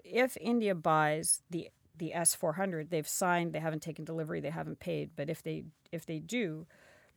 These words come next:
then that's going to cut them off for a generation from a lot of other high-tech purchases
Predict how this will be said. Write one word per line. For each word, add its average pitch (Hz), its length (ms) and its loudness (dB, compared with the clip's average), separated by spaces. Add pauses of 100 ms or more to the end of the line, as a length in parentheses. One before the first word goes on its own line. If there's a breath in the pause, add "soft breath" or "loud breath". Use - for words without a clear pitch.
then 175 300 8
that's 185 280 2
going 180 180 6
to 170 140 -6
cut - 320 -4
them 170 240 0
off 160 360 0 (200)
for 151 180 -2
a 139 60 -2
generation 160 720 0
from 160 200 -4
a 156 60 0
lot 156 240 2
of 156 140 -4
other 165 260 0
high-tech 160 580 -4
purchases 147 680 -4